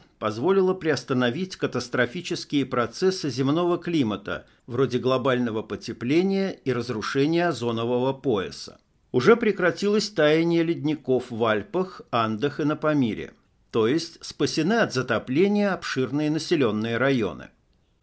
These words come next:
В эти минуты завершается первый тайм полуфинального матча между командами. Поморщившись, Марат переключился на другой канал.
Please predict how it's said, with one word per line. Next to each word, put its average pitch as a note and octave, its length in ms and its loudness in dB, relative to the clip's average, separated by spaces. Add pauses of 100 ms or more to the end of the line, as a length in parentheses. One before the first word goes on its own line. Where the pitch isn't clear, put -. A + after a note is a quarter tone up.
(120)
В A2+ 160 2
эти A3+ 240 8
минуты B2+ 720 0
завершается C#3+ 880 0
первый A#2+ 420 0
тайм F#3 400 0
полуфинального C3 1000 0
матча A2+ 520 -2
между A#2+ 340 0
командами. E3+ 880 -2 (560)
Поморщившись, G#3 800 2
Марат F#3+ 340 0
переключился D#3 720 -2
на C3+ 100 2
другой A#2+ 380 0
канал. A2 500 -4